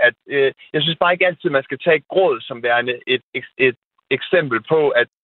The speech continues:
barnet har, har desperat brug for mor og far. Altså, jeg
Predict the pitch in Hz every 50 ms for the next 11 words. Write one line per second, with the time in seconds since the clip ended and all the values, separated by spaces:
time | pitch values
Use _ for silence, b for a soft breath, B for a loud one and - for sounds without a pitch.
0 | _ _ _ - 170 160 151 139 120 113 110 107 b b b b b b b b
1 | b _ _ _ - - 143 131 - - 139 139 135 131 127 127 127 - 147 135
2 | - 160 151 - - 190 165 135 - _ 123 120 117 - 110 107 107 104 110 107
3 | 104 - - 104 101 104 104 _ _ _ _ _ _ _ - 127 123 - 143 143